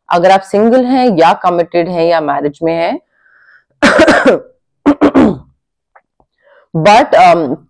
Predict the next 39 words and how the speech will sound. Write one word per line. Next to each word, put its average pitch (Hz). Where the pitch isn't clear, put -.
किसी 233
तरीके 214
के 220
challenges 202
आ 190
सकते -
हैं, 196
कोई 185
court 185
case 208
से 208
deal 180
कर 175
रहा 175
है, 180
शायद 165
किसी 180
का 175
कोई 180
divorce 170
से 208
deal 175
कर 165
रहा 165
है, 175
separation 170
से 180
deal 165
कर 165
रहा 160
है। 170
हर 175
किसी 190
के 190
लिए, 175
of 185
course, 240
हर 190
Gemini 165